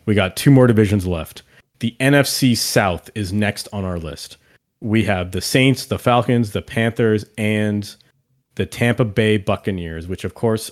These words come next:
are going to be, at least for now, until he comes out of retirement, without Tom Brady. The Buccaneers did win that division last year with a record of eight and nine somehow, which is fucking ridiculous. And then everyone else was seven and, seven and ten.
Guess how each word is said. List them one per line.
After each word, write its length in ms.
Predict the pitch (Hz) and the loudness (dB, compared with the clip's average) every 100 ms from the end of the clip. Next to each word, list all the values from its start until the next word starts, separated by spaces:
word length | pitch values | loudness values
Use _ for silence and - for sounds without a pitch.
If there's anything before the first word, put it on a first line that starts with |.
| - | -10
are 100 | 92 | -10
going 240 | 90 104 107 | -2 0 0
to 80 | 120 | -2
be, 340 | 113 107 107 - | 0 0 0 -4
at 180 | 92 92 | -8 -4
least 160 | 107 | -6
for 160 | - 165 | 0 2
now, 300 | 180 131 117 | 4 4 2
until 180 | 120 107 | 2 0
he 60 | |
comes 180 | 107 104 | 0 0
out 100 | 107 | 2
of 40 | 123 | 2
retirement, 480 | 120 98 90 92 - _ - _ | 0 -2 -2 -6 -8 _ -20 _
without 400 | 123 110 113 104 | -2 0 0 -2
Tom 240 | - 95 95 | -4 -4 0
Brady. 340 | 107 92 78 _ - _ | 0 0 -4 _ -20 _
The 80 | 120 | -4
Buccaneers 580 | - 123 135 123 117 107 | 0 0 2 4 4 2
did 220 | 117 117 | 2 0
win 560 | 107 123 143 104 123 135 _ _ - | 2 2 4 2 -2 -6 _ _ -10
that 260 | 113 110 113 | 0 0 0
division 420 | 110 113 104 101 | 0 0 0 -2
last 260 | 98 98 101 | -2 -4 -4
year 100 | 117 | -4
with 140 | 117 | -2
a 60 | 92 | -2
record 260 | 104 107 | -2 -2
of 80 | 87 - | -6 -4
eight 220 | 147 - | -4 -4
and 280 | 104 95 98 | -6 -2 0
nine 340 | 107 120 117 98 | 2 4 2 0
somehow, 560 | - 82 82 92 85 | -4 -8 -8 -8 -6
which 160 | 95 92 | -8 -8
is 160 | 82 _ - | -14 _ -6
fucking 260 | 110 92 | -6 -6
ridiculous. 560 | 80 90 92 82 85 - _ _ _ - | -8 -8 -8 -12 -14 -16 _ _ _ -4
And 140 | 110 120 | 2 4
then 160 | 127 | 4
everyone 320 | 127 185 247 | 4 6 6
else 340 | 277 208 - - | 6 4 0 0
was 180 | 147 - | 0 4
seven 280 | 165 170 | 4 6
and, 340 | 170 170 180 175 | 4 4 0 0
seven 240 | 165 160 | 2 4
and 120 | 160 | 4
ten. 240 | 127 76 | 2 -2